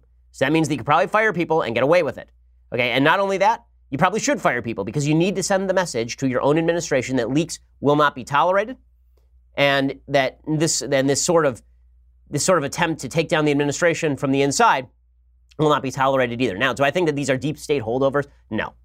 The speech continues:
I think what this really is, is a bunch of people who don't like each other and they see a warm ear in the media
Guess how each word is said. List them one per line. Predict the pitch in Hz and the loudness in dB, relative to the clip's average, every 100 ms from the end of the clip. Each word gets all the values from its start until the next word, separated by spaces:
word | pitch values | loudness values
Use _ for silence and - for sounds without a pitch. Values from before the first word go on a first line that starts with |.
| _ _ _ - - - - | _ _ _ -20 -20 -10 -2
I | 139 | 0
think | 170 | 2
what | 156 | 0
this | 131 120 | -2 -2
really | 175 180 117 | 0 0 -2
is, | 107 - _ - | -4 -6 _ -8
is | 123 | -2
a | |
bunch | 151 147 | -2 0
of | |
people | 165 147 123 | -4 -2 -2
who | |
don't | 113 123 120 | 0 0 0
like | 139 | -2
each | 131 - | -2 -2
other | 127 123 | -2 -2
and | 110 | -2
they | 110 | -4
see | - 127 123 - | -2 -2 -2 -2
a | 110 | -2
warm | 123 151 147 | 2 2 2
ear | 131 127 | 0 -2
in | 107 120 | -2 -2
the | |
media | 123 113 113 | -2 0 0